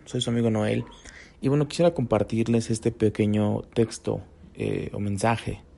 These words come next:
que escribí para ustedes. Y lo llamo Venciendo a la Duda.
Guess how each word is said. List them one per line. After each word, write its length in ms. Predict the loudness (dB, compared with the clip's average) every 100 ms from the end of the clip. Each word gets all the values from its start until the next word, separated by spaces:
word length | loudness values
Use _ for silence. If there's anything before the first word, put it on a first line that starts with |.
| -20 -20 -20 -20 -6
que 100 | 0
escribí 320 | 0 0 -2 -2
para 180 | -4
ustedes. 500 | -6 -6 -6 -8 -16 -16 -20 -20 -20 -8 0
Y 60 |
lo 100 | 4
llamo 320 | 6 6 6
Venciendo 580 | 6 4 2 0 2 2
a 60 | 0
la 140 | -2
Duda. 280 | -2 -4